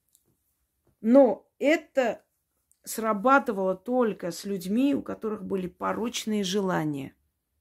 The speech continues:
Но чтобы научить людей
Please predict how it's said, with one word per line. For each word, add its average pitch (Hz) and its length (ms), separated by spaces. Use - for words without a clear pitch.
Но 240 280
чтобы 208 720
научить 254 540
людей 175 680